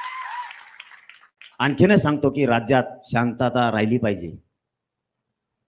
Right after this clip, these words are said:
आम्हाला शांतताच ठेवायची, पण नेत्याचं ऐकून सत्य मान्य करा. शेवटी सांगतो, सत्य मान्य करा. माझं गावखेड्यातल्या गोरगरीब मराठ्यांना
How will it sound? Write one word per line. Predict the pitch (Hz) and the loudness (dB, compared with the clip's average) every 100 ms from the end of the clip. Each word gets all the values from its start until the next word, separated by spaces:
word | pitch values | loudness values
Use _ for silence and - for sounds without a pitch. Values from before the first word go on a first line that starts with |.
| _ _ _ _ _ _ | _ _ _ _ _ _
आम्हाला | 139 147 139 | 4 8 6
शांतताच | - 127 127 135 165 156 131 | 6 2 2 2 2 2 2
ठेवायची, | 113 113 110 - - _ _ _ _ _ _ _ _ _ _ _ | 2 4 0 -6 -14 _ _ _ _ _ _ _ _ _ _ _
पण | 123 117 104 | -2 -2 2
नेत्याचं | 139 147 175 147 | 4 6 4 4
ऐकून | 131 131 135 104 - _ _ _ _ _ - | 2 2 0 -2 -6 _ _ _ _ _ 6
सत्य | 220 214 190 | 8 8 6
मान्य | 143 131 120 107 | 4 2 0 -2
करा. | 85 76 _ _ _ _ _ _ _ _ _ _ _ _ _ - | -6 -12 _ _ _ _ _ _ _ _ _ _ _ _ _ -20
शेवटी | - 165 170 220 | 2 6 8 8
सांगतो, | 214 170 151 143 | 6 6 4 2
सत्य | - 135 143 | 0 0 2
मान्य | 123 127 135 | 2 0 -2
करा. | 127 110 95 - _ _ _ _ _ _ _ | -2 -2 -4 -12 _ _ _ _ _ _ _
माझं | 113 143 143 123 | -2 2 2 4
गावखेड्यातल्या | 143 151 143 135 139 139 131 123 - - _ _ | 4 4 2 0 0 2 2 2 -6 -20 _ _
गोरगरीब | 110 139 127 131 120 | -2 0 2 0 0
मराठ्यांना | 113 139 139 123 113 | 0 0 0 -2 -2